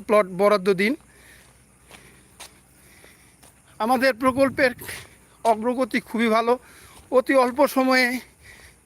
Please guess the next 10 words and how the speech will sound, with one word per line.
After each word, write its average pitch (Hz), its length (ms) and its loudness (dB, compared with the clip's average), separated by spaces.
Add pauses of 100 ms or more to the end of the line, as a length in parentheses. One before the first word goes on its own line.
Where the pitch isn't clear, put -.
(100)
বিশাল 233 280 0 (120)
কর্মযজ্ঞ 226 460 0 (140)
সম্পূর্ণ 220 340 0 (120)
হয়েছে, 220 300 0 (960)
আপনারা 240 260 0 (100)
নিজের 240 200 2 (100)
চোখেই 240 320 0
দেখতে 240 260 -2
পাচ্ছেন। 226 300 0 (1600)
আমি 202 200 0